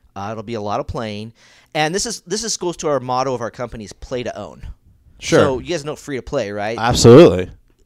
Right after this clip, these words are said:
Speaker 1: Consumers are getting a little worn out on free to play. It's a little, you know, it's a little, they like it. They like the free part, but they're starting to get a little worn down by this. Like, I put in all this energy, and then you're just, you know.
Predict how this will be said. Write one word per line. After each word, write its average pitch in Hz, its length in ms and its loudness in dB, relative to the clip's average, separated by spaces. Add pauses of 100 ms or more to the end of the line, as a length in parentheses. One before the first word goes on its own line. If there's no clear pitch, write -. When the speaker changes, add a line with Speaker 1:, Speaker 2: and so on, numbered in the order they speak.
(100)
Speaker 1:
Consumers 254 440 -8
are 247 40 -2
getting 226 160 -2
a 208 40 -2
little 202 180 2
worn 190 200 -2
out 175 160 -2
on 120 100 -6
free 117 160 -10
to 98 60 -12
play. - 320 -14 (220)
It's - 120 -16
a 175 60 -6
little, 180 380 -4 (100)
you 165 100 -10
know, 160 120 -4
it's 143 120 -8
a 170 40 -10
little, 175 260 -4 (920)
they 190 140 -2
like 196 320 0
it. 220 140 0
They 156 80 -4
like 170 160 -2
the - 80 -14
free 170 240 -6
part, 156 500 -2 (100)
but 131 320 -6
they're 131 120 -8
starting 131 320 -8
to 131 40 -16
get 127 120 -8
a 120 40 -6
little 120 220 -6
worn 110 300 -6
down 107 320 -8
by 104 240 -8
this. - 420 -12
Like, 107 160 -12
I 110 60 -12
put 151 180 -4
in 147 80 -12
all 127 140 -8
this 123 200 -14
energy, 110 640 -12
and 98 300 -14 (480)
then 117 200 -10
you're 107 100 -12
just, 110 200 -12 (160)
you 110 120 -16
know. 98 260 -14